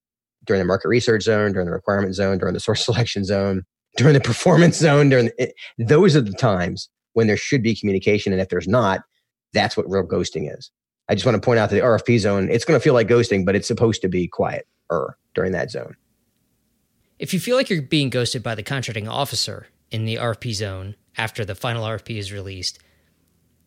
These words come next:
Speaker 2: that might not be a good thing. There, there are official channels, and the contracting officer owns that official <laughs> channel for communication. You should get some kind of response, even if it's, "I can't answer that," or, "I won't answer that." If you feel like you're being ghosted by the other folks on the government team,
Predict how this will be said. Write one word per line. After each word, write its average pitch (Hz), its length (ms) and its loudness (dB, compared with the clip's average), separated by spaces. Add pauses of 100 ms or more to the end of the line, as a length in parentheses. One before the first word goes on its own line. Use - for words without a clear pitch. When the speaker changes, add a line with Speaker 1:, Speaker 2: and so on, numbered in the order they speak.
(120)
Speaker 2:
that - 200 -6
might 135 300 -4
not 135 220 -6
be 120 100 -4
a 110 80 -4
good 123 240 -8
thing. 143 320 -4
There, 151 260 0
there 147 220 0
are 156 160 2
official 151 380 -4
channels, 143 480 -4
and 110 120 -2
the 113 60 -4
contracting 110 420 -8
officer 113 460 -8
owns 127 480 -4 (220)
that 117 200 -4
official 123 420 -4
<laughs> - 100 -4
channel 127 200 0
for 117 160 -8
communication. 107 760 -8 (240)
You 135 100 -8
should 120 160 -2
get 123 180 -4
some 135 280 -4
kind 113 180 -6
of 101 120 -10
response, 104 460 -8
even 123 200 -2
if 113 140 -8
it's, 107 200 -8 (140)
"I 117 80 -2
can't 120 340 -8
answer 110 260 -8
that," 98 200 -10
or, 104 120 -10
"I 101 60 -8
won't 107 320 -10
answer 101 300 -14
that." 98 220 -20 (840)
If - 140 -6
you 165 80 -2
feel 196 180 -2
like 196 140 -4
you're 175 60 0
being 151 180 0
ghosted 135 300 -2
by 113 120 -4
the 107 140 -14
other 240 220 -2
folks 127 280 0
on 117 100 -4
the 110 60 -4
government 104 360 -8
team, 104 320 -8